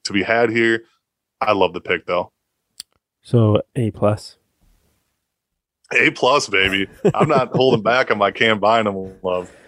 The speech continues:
Speaker 2: Um, do you think because they got him and his history of being a corner is why they didn't is why they probably didn't, um, end up drafting a corner this year?
Speaker 1: Yeah,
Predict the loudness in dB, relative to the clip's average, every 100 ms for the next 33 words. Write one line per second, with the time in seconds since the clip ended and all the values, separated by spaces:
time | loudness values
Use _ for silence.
0 | -20 _ 0 2 2 2 2 2 0 0
1 | 0 0 0 0 0 2 2 4 4 4
2 | 2 0 -8 -2 0 2 4 2 4 4
3 | 2 2 2 4 2 4 4 4 2 4
4 | 2 2 -2 _ _ _ _ _ -6 0
5 | 2 2 2 0 -2 0 0 2 -2 0
6 | 2 4 2 0 -4 _ _ _ _ _
7 | -2 0 0 0 0 0 -4 -4 -2 -2
8 | -2 -4 -6 -8 _ _ _ _ _ _
9 | _ _ _ _ _ _ _ _ -2 0
10 | 0 -2